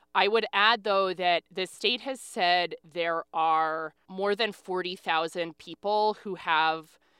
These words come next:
these sort of, like, unresolved claims like this, where the case needs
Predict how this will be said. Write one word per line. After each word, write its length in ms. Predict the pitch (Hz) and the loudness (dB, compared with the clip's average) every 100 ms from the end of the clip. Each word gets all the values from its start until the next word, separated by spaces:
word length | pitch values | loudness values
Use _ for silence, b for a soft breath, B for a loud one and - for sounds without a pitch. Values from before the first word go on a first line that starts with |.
| _ | _
these 220 | 170 180 | -14 -12
sort 240 | - 180 170 | -6 -4 -2
of, 140 | 165 | -4
like, 240 | 165 165 - | -6 -8 -6
unresolved 680 | 170 170 165 170 151 151 - | -6 -4 -4 -2 -2 -4 -14
claims 580 | - 147 147 170 180 | -14 -12 -10 -10 -8
like 220 | 214 190 190 | -4 -4 -4
this, 380 | 185 190 - | -2 -2 -2
where 240 | 180 160 156 | -8 -6 -6
the 120 | 156 | -8
case 600 | - - 165 156 - - _ _ _ _ _ _ _ _ _ _ | -10 -8 -6 -6 -12 -18 _ _ _ _ _ _ _ _ _ _
needs 720 | 220 180 180 175 160 - - | -12 -8 -4 -6 -8 -14 -20